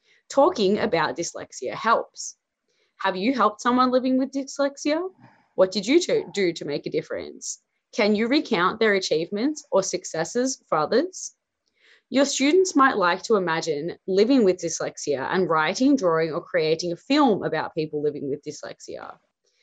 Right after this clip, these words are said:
There is a series of three films listed in the article, um, available on the website for information.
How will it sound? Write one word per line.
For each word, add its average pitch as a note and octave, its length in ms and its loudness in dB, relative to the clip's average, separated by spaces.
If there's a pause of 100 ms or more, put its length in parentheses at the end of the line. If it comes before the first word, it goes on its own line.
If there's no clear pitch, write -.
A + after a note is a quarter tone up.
(400)
There F#3+ 200 8
is A3 140 4
a A3 40 -4
series B3+ 420 4
of A#3+ 140 -2
three G#3+ 220 0
films F3+ 640 -2
listed F3 320 -2
in D#3+ 120 -4
the C3+ 60 -4
article, D#3 680 0
um, D3+ 220 0
available D3 400 -2
on C#3+ 40 -4
the D3 80 -2
website D3+ 460 -2
for - 60 -4
information. D#3 880 -6